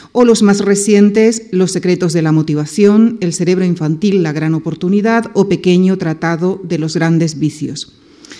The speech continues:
Su trabajo ha merecido numerosos premios, entre los que destacamos el Anagrama y el Premio Nacional de Ensayo.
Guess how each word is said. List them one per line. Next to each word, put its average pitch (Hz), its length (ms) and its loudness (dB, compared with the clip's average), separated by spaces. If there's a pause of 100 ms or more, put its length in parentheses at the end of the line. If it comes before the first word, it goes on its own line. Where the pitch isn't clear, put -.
(140)
Su - 180 -4
trabajo 220 420 0
ha 240 40 4
merecido 196 480 0
numerosos 160 480 -4
premios, 240 640 6
entre 202 260 2
los 175 160 -2
que 180 60 -2
destacamos 180 720 -2
el 180 140 0
Anagrama 185 540 2
y 196 60 2
el 170 100 0
Premio 175 300 0
Nacional 175 440 -2
de 185 100 0
Ensayo. 151 500 -2